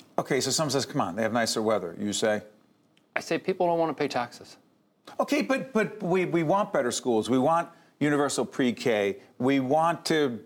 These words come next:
Speaker 1: do what the federal government may not be doing if they do away with the A C A, the Affordable Care Act. And so Governor Murphy wants to protect us there. We want to have the fin-, minimum wage go.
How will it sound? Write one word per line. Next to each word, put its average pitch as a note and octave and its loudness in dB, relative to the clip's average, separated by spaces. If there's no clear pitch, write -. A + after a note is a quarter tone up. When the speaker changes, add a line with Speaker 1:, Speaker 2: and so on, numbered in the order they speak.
Speaker 1:
do E3+ 4
what C#3+ 2
the B2+ 2
federal D#3 2
government C#3 0
may C3+ 2
not C3+ 2
be C#3 2
doing B2 2
if A#2 0
they B2 2
do C3 2
away B2 4
with A#2 2
the A#2+ 2
A A#2 2
C C#3 2
A, B2 2
the A2 0
Affordable A2+ 0
Care C3 2
Act. A2+ 2
And G#2+ -4
so B2 0
Governor A#2+ 2
Murphy A#2 0
wants A2+ 0
to - -10
protect A#2 0
us A#2+ 0
there. A#2+ 2
We C3 0
want C#3+ 2
to D#3+ 2
have D3 2
the C3+ 0
fin-, C#3 0
minimum C3+ 2
wage B2+ 2
go. C3+ 0